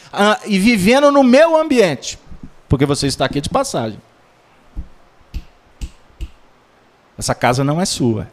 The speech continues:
é minha. É fruto do meu trabalho e da sua mãe.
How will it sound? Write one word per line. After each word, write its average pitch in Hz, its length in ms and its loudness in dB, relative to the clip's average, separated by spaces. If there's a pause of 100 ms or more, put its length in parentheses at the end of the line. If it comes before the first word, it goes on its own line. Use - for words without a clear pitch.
é 117 60 -4
minha. 120 340 -4 (1800)
É 120 100 -4
fruto 196 400 -2
do 160 120 2
meu 165 320 2
trabalho 165 500 -2
e 165 40 -4
da 156 100 -2
sua 190 240 -6
mãe. 120 260 -8